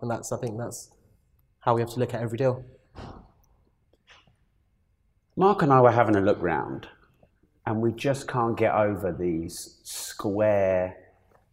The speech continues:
Speaker 2: not even square, rectangular, hexagonal, weird rear Ferrari lights, which to me have absolutely ruined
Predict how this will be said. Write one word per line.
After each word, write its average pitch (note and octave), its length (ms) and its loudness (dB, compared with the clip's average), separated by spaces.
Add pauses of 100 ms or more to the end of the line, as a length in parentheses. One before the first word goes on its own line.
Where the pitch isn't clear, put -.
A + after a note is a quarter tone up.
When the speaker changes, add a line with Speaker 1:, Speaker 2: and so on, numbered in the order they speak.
(560)
Speaker 2:
not G#2 280 0
even F#2+ 300 -2
square, F#2 460 0
rectangular, F#2+ 840 0
hexagonal, G2 840 -2
weird F#2 640 -2
rear F#2 460 -2
Ferrari F2 600 -2
lights, - 600 -10 (220)
which - 600 -10
to - 120 -8
me G2 140 -2
have F#2 120 -2
absolutely G#2 960 -2
ruined F#2 680 -6